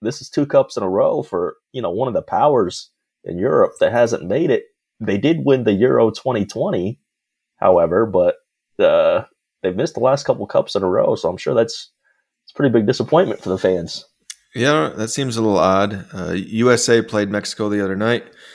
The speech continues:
Speaker 2: in Mexico and got a big draw there, so they've got two games left. Uh, I think if they win one, they're in. So that's good. And even if they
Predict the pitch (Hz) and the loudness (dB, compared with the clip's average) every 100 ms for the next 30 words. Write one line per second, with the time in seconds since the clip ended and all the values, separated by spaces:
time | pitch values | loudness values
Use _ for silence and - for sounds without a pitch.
0 | - - 143 131 - 117 123 123 113 101 | -14 -6 -2 -2 -2 -4 -2 0 0 0
1 | 107 104 104 104 104 104 104 95 98 104 | 0 0 0 0 2 4 4 2 0 0
2 | - 101 95 92 _ _ _ _ _ 117 | 0 -2 -2 -8 _ _ _ _ _ -4
3 | 117 101 - 160 143 127 110 117 110 - | 0 0 0 2 2 0 2 2 2 -6
4 | - _ _ _ _ _ - - 101 98 | -20 _ _ _ _ _ -16 -10 -10 -6
5 | 120 107 92 104 104 104 98 107 98 92 | -6 -6 0 2 2 0 2 2 2 0
6 | 92 - - 95 92 87 85 98 _ _ | -4 -12 -6 -2 0 0 -4 -8 _ _
7 | _ _ _ _ _ _ _ _ - 90 | _ _ _ _ _ _ _ _ -12 -4
8 | 90 90 - 95 92 90 92 110 123 113 | -4 -4 -2 0 0 0 -2 0 4 4
9 | 101 110 101 92 85 | 2 2 2 2 -4